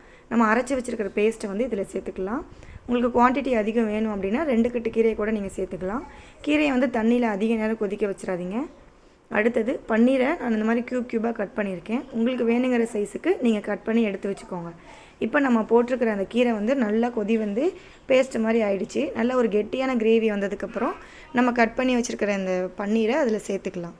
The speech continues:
ரொம்ப நேரம் பன்னீர் போட்டதுக்கப்புறம் கொதிக்க விடாதீங்க. டூ to த்ரீ மினிட்ஸ் வந்து நல்லா வந்து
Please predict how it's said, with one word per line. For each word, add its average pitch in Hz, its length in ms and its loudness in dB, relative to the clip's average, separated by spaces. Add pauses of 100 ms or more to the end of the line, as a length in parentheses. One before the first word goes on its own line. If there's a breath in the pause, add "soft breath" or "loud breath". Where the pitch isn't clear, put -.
(520 loud breath)
ரொம்ப 254 140 4 (100)
நேரம் 294 220 2
பன்னீர் 240 280 4
போட்டதுக்கப்புறம் 214 560 -2
கொதிக்க 208 300 0
விடாதீங்க. 180 380 -2 (640 loud breath)
டூ 277 160 2
to 277 160 0
த்ரீ 233 100 2 (100)
மினிட்ஸ் 240 260 0
வந்து 226 160 2 (100)
நல்லா 214 300 2
வந்து 214 180 4